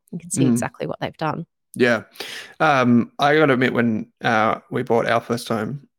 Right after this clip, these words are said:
Speaker 2: uh, you could see that it wasn't even lipstick. It was like you could s-, if you could see through the lipstick, then you,
Speaker 1: <laughs>
Speaker 2: you'd probably get a sense of it. But, um, I should also add that I recently did, um, a, a j-, a reno like this, um, on our kitchen and bathroom, which is one of the things I mentioned to you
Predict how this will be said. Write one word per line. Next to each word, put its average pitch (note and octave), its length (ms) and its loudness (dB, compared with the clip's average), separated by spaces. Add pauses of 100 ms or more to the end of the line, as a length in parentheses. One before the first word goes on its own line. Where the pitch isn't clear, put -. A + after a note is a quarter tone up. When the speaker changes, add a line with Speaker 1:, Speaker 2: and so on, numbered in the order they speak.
(120)
Speaker 2:
uh, A2 260 0
you C3 120 -6
could C#3 140 0
see C#3 280 2
that B2+ 140 0
it B2+ 60 -4
wasn't D3+ 260 2
even B2 380 0 (320)
lipstick. B2+ 460 0
It C3 40 2
was C#3 160 2
like C3 100 2
you C#3 80 -2
could C#3 120 0
s-, - 180 -4 (260)
if D3 120 0
you D#3+ 60 -2
could E3 120 2
see A3 200 4
through G3+ 260 2
the G3+ 80 -2
lipstick, A#3 560 -2
then C#3+ 160 6
you, - 160 8
Speaker 1:
<laughs> D4+ 160 2
Speaker 2:
you'd D3 120 2
probably D#3 220 2
get C#3+ 120 2
a C3 240 -2
sense B2 300 0
of A#2+ 120 -2
it. A2+ 180 -2
But, C#3+ 140 2
um, C#3 200 0 (460)
I D#3 60 0
should A#3+ 180 4
also G3 200 4
add D3 180 2
that B2 100 4
I C#3 80 4
recently B2+ 520 0
did, A2+ 360 -4 (240)
um, A2+ 560 -4 (600)
a, C3 180 0
a C#3+ 80 0
j-, - 220 -8 (120)
a C3+ 260 0
reno C3 340 2
like A#2+ 320 -2
this, - 320 -6 (180)
um, A2+ 340 -6
on A#2+ 120 -2
our A#2 140 0
kitchen C#3 320 -4
and A#2 100 -4
bathroom, A2+ 460 -2
which A#2+ 220 -4
is B2 160 -2
one C#3 140 2
of C3 60 0
the A#2+ 60 -8
things A#2+ 220 -2
I G#2+ 60 0
mentioned A#2+ 320 -4
to A#2+ 100 -2
you A#2 280 0